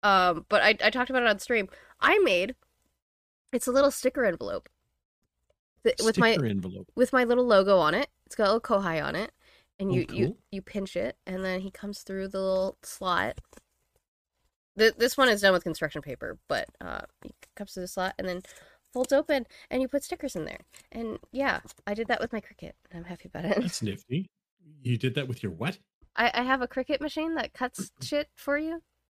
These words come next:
Speaker 2: It what?
Speaker 1: It, it cuts things for you. Like, um, like, you know,
Speaker 2: Isn't
Speaker 1: like
Speaker 2: that, that's the height of laziness.
Speaker 1: No, it, this is, like, the, this is, like, if you wanna put, like, decals on, like, a, a cup or something.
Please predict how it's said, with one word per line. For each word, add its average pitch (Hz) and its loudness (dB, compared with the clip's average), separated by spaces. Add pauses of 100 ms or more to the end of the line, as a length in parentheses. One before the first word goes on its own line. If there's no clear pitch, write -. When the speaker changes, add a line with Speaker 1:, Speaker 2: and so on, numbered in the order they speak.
(260)
Speaker 2:
It - -8
what? 175 -4 (140)
Speaker 1:
It, 220 -6
it - -4
cuts - -8
things 165 -10
for 147 -8
you. - -8
Like, 175 -4
um, 160 0 (220)
like, 196 -4
you 214 -4
know, 214 2
Speaker 2:
Isn't 220 4
Speaker 1:
like 202 4
Speaker 2:
that, - -8
that's 160 -2
the 196 -6
height - -6
of 113 -6
laziness. 107 -4 (360)
Speaker 1:
No, 381 6
it, 262 6
this 339 2
is, 381 -4
like, 339 4
the, 277 2
this 294 0
is, 311 -4
like, 269 4 (320)
if 247 0
you 262 0
wanna 269 4
put, 269 0
like, 240 0
decals 220 2
on, 208 4
like, 190 0
a, 160 2 (300)
a 175 4
cup - 2
or 170 -2
something. 131 -10